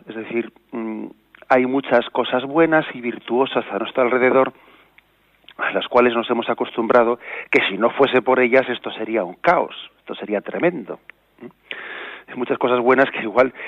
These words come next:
tenemos el riesgo de no percibirlas, ¿no? Porque el mal suele ser muy escandaloso, pero el bien suele pasar muy desapercibido. ¿Eh?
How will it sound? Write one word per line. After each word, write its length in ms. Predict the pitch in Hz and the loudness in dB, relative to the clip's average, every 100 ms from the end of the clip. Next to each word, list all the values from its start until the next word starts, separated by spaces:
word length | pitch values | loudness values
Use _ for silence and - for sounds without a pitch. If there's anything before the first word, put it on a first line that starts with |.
| - - | -14 -8
tenemos 360 | 113 117 127 | -4 -2 0
el 120 | 120 110 | -2 0
riesgo 340 | 120 120 131 | 0 0 0
de 80 | 123 | 2
no 120 | 127 | 2
percibirlas, 760 | 135 117 107 104 123 104 95 - | 0 -2 -2 -4 -2 -2 -4 -8
¿no? 60 | - _ _ _ _ - - _ _ | -14 _ _ _ _ -20 -20 _ _
Porque 220 | - 120 113 | -4 -2 -2
el 100 | 107 | 0
mal 460 | 123 127 127 127 - _ _ _ _ - - | 4 6 6 2 -6 _ _ _ _ -20 -16
suele 260 | - 120 | -4 -4
ser 160 | 120 107 | -2 -2
muy 140 | 120 | 0
escandaloso, 720 | 120 - 127 127 127 127 139 156 - _ - - - _ | 0 2 2 4 2 2 -4 -8 -12 _ -20 -20 -20 _
pero 220 | 131 120 | 0 2
el 80 | 117 | 0
bien 260 | 127 170 | 2 0
suele 240 | 175 214 202 | 0 -2 0
pasar 280 | 147 123 117 | 0 0 0
muy 160 | 113 | 0
desapercibido. 720 | 104 107 - 101 - 101 151 - - _ _ _ _ _ _ _ _ _ _ - - | 0 -2 -4 -6 -6 -2 -2 -4 -12 _ _ _ _ _ _ _ _ _ _ -20 -20
¿Eh? 80 | _ | _